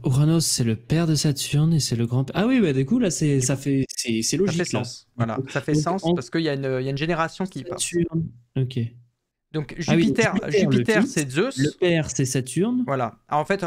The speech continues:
Speaker 2: pour,
Speaker 1: Et le
Speaker 2: pour faire
Speaker 1: père de
Speaker 2: l'équivalent
Speaker 1: Saturne,
Speaker 2: mythologique, Jupiter, c'est Zeus, d'accord ? Le père de Jupiter, ou le père de Zeus, c'est Chronos. Chronos, c'est Saturne, d'accord ?
Speaker 1: Ah ouais.
Speaker 2: Et le père de
Speaker 1: Ok.
Speaker 2: Chronos, ou le père de Saturne,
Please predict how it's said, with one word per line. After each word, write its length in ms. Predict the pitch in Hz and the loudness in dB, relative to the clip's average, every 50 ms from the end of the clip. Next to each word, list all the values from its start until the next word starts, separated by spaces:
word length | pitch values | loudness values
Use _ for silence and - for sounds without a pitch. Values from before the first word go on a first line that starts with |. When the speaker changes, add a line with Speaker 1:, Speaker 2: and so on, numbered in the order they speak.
| 143 147 127 | -6 -6 -2
Speaker 2:
pour, 220 | - 180 175 170 | -2 0 2 2
Speaker 1:
Et 80 | 135 131 | 2 2
le 80 | 131 139 | 2 4
Speaker 2:
pour 120 | 170 - | 4 4
faire 120 | - 202 | 4 4
Speaker 1:
père 80 | 190 185 | 4 4
de 40 | 170 | 4
Speaker 2:
l'équivalent 320 | 156 143 - 180 185 185 185 | 4 4 4 4 4 4 4
Speaker 1:
Saturne, 140 | 180 156 123 | 2 2 2
Speaker 2:
mythologique, 600 | 123 - - - 170 165 165 175 - - - _ _ _ _ _ _ _ _ _ - | 2 2 2 2 2 0 -2 -6 -8 -10 -18 _ _ _ _ _ _ _ _ _ -12
Jupiter, 560 | 131 123 139 165 170 - 160 - - 170 147 | -10 -8 -8 -8 -8 -8 -6 -4 -2 -4 -2
c'est 200 | - - 117 110 | -4 -8 -10 -8
Zeus, 500 | 110 120 139 185 208 - - - - _ - | -6 -6 -6 -6 -8 -10 -16 -20 -20 _ -16
d'accord ? 320 | - - - - 131 175 196 - _ _ _ _ _ - | -16 -10 -8 -6 -6 -6 -8 -12 _ _ _ _ _ -2
Le 180 | 131 143 156 | -2 -2 -2
père 300 | - - 208 214 214 190 170 | -2 -2 0 0 0 0 0
de 80 | 165 | -2
Jupiter, 440 | 160 156 170 160 - 160 - 185 165 | -2 -2 -4 -8 -8 -6 -4 -2 -2
ou 40 | 139 | -2
le 60 | 127 | 0
père 160 | - 190 175 165 | 0 0 0 0
de 100 | 160 151 | -2 -2
Zeus, 460 | 135 147 151 143 135 - - - - - _ _ _ - | 0 0 -2 -2 -2 -6 -12 -20 -20 -20 _ _ _ -8
c'est 160 | - 139 123 | -6 -4 -4
Chronos. 560 | - - - 143 139 143 156 214 226 - - | -4 -2 -2 -2 -2 -2 -2 -4 -4 -6 -10
Chronos, 300 | - - 151 143 147 160 | -10 -6 -4 -4 -4 -4
c'est 220 | 151 - - - 120 | -6 -8 -10 -12 -10
Saturne, 580 | - - 127 120 - - 175 190 202 160 117 113 _ _ _ | -8 -8 -8 -8 -6 -4 -4 -2 -2 -4 -6 -10 _ _ _
d'accord ? 300 | - 110 - 131 147 180 - _ _ _ _ _ _ _ _ _ _ _ _ _ | -12 -10 -8 -8 -10 -10 -12 _ _ _ _ _ _ _ _ _ _ _ _ _
Speaker 1:
Ah 100 | - 104 101 | -2 -2 0
ouais. 120 | 104 135 | 2 2
Speaker 2:
Et 20 | 143 | 2
le 120 | 143 143 | 2 0
père 200 | 127 - 208 196 | 0 0 -2 0
de 80 | 180 175 | 0 -2
Speaker 1:
Ok. 60 | 156 | -2
Speaker 2:
Chronos, 600 | - 113 156 147 147 156 180 220 220 - - - _ _ _ _ _ _ _ _ _ - | -2 -2 -2 -2 0 -2 -2 -4 -6 -8 -18 -20 _ _ _ _ _ _ _ _ _ -10
ou 80 | 135 127 | -6 -4
le 100 | 127 131 | -4 -4
père 180 | 127 165 170 151 | -2 -2 -2 -2
de 100 | 143 127 | -2 -4
Saturne, 540 | - - 120 117 - - 165 190 202 175 | -4 -4 -6 -6 -4 -2 -2 -2 -2 -4